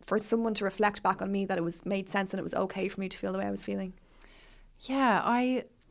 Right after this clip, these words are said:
Speaker 2: at first, I don't think I really did. At first, I still kind of kept everything really close to my chest, uh, just, I guess, out of more, you know, more anxiety of
Speaker 1: Mm-hmm.
Speaker 2: how people are gonna perceive your anxiety. Or
Speaker 1: Yeah.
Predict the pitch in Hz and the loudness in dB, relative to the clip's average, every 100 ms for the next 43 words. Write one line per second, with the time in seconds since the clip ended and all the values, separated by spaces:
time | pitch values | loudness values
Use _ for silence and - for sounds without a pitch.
0 | - - - - - 302 311 294 262 247 | -20 -16 -4 -4 4 6 6 4 0 2
1 | 226 208 202 190 196 185 - 208 208 135 | 0 0 0 2 2 0 -2 0 2 0
2 | - - - 208 196 190 - - 196 190 | -2 -6 0 0 0 -4 -4 0 0 0
3 | 196 180 - - - - 175 165 165 170 | -2 -4 -4 -8 -8 -6 -6 -6 -4 -2
4 | 160 160 165 160 156 - 170 160 160 - | -2 0 0 0 -4 -4 -2 -2 -2 -8
5 | - - - - - - - - - - | -10 -12 -18 -20 -20 -20 -20 -20 -20 -20
6 | - _ _ - 180 156 147 165 147 - | -20 _ _ -10 -4 -4 -2 0 -2 -2
7 | - - - 110 - 165 - - - - | -8 -8 -8 -10 -8 -4 -4 -4 -6 -10
8 | _ _ - _ _ - _ - 175 165 | _ _ -20 _ _ -20 _ -10 -8 -8
9 | 151 160 151 147 143 - 180 156 147 139 | -8 -8 -8 -8 -12 -18 -8 -2 0 -2
10 | - 156 156 127 139 147 151 139 135 147 | -4 -6 -4 -4 -6 -6 -4 -2 -4 -6
11 | 135 226 214 214 143 135 143 131 143 123 | -4 -2 0 -2 -4 -8 -8 -8 -8 -6
12 | 135 - 165 233 175 160 - 180 165 175 | -8 -8 -6 -2 -2 -2 -2 -2 0 -2
13 | 151 139 170 214 | -2 -4 -2 -2